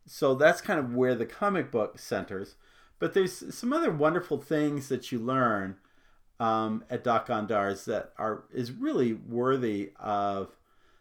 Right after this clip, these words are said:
paying attention. First of all, the comic book talks about, uh, how Doc Ondar gets the Sarlacc. You remember there's a baby Sarlacc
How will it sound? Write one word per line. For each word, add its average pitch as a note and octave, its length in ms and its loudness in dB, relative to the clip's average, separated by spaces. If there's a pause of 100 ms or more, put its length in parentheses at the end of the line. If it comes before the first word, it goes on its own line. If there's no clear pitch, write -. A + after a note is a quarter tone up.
(220)
paying C3+ 180 -2
attention. B2 300 -2
First B3+ 300 4
of D3+ 80 4
all, A#2 100 4
the A#2 60 -4
comic C#4 400 0
book G2 320 -2
talks - 380 -2
about, G#2 500 -4 (800)
uh, A#2+ 160 4
how D#3 560 6 (1000)
Doc C#3+ 280 6
Ondar E3 420 4
gets B2+ 220 0
the C3 100 -4
Sarlacc. B2+ 540 6
You A2+ 100 -4
remember B2+ 340 0
there's A#2 240 0
a A2+ 60 2
baby D3 400 0
Sarlacc A2+ 640 2